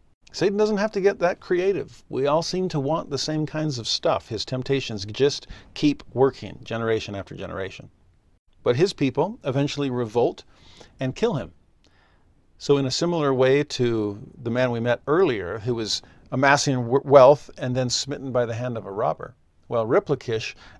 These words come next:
amasses all this wealth and power and eventually is attacked by the people he's taking it from. He is undone by his own lust, his own ambition, and his own greed. Now, verses nine through twelve is a fascinating little glimpse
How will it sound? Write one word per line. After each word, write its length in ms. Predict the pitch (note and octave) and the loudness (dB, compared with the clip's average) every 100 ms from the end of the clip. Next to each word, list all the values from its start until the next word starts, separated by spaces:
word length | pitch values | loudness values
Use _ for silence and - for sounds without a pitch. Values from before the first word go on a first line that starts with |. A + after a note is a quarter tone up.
| - | -4
amasses 520 | C3 C#3 C#3 C#3 B2 | 2 4 2 2 6
all 160 | B2+ A#2+ | 6 6
this 280 | A2+ - | 0 -4
wealth 420 | A2 A2 B2 D3 - | 0 4 4 0 -8
and 200 | A#2+ G#2+ | -10 -8
power 460 | - G2 F#2 G2+ B2 | 0 2 2 0 -4
and 160 | - | -6
eventually 540 | A#2+ B2 B2 B2 B2 - | -6 -4 -4 -6 -8 -6
is 300 | A#2+ G#2+ - - - | -6 -6 -10 -16 -6
attacked 500 | A2 - B2 B2 - | -4 0 0 -2 0
by 140 | A#2 | 0
the 100 | A2+ | 0
people 360 | - D3+ C#3+ A#2 | -4 -4 -2 -4
he's 300 | B2 A2 - | -4 -8 -6
taking 380 | - F#3+ B2 F#2+ | -6 -6 -6 -10
it 140 | - | -12
from. 340 | - - - - _ _ _ _ _ _ _ - | -12 -12 -12 -18 _ _ _ _ _ _ _ -10
He 140 | A2 | -6
is 140 | G2+ - | -6 -4
undone 500 | B2+ D3 C3 A#2+ A#2 | 0 2 2 2 0
by 120 | G#2 | -2
his 180 | G#2+ G2+ | -2 -4
own 180 | A2+ B2+ | -4 -2
lust, 540 | A2 A2 - - - - - | 0 0 -4 -10 -12 -20 -14
his 160 | G2 | -10
own 160 | G2+ G#2 | -8 -6
ambition, 600 | A2 A2 F#2+ - F2 D#2+ _ - - _ - | -8 -8 -8 -10 -14 -18 _ -20 -20 _ -12
and 120 | F#2+ | -10
his 140 | F2+ | -8
own 180 | F#2+ F#2+ | -8 -8
greed. 420 | F#2+ F#2 D2+ D#2 - _ _ _ _ _ _ _ _ C3 | -6 -6 -6 -10 -16 _ _ _ _ _ _ _ _ -6
Now, 80 | |
verses 300 | A#2 C#3+ C3 | -4 -2 -2
nine 160 | C#3 D3+ | 0 -2
through 160 | - B2 | -2 -2
twelve 400 | - C#3 D#3 D3+ | 6 8 6 2
is 120 | G#2+ | -8
a 60 | |
fascinating 680 | A2 C#3+ C3+ B2+ A#2+ A2+ G#2+ | 0 2 2 0 -4 -4 -4
little 220 | A2 G2+ | -4 -4
glimpse 480 | G2 G#2+ F2 - | -2 -4 -4 -10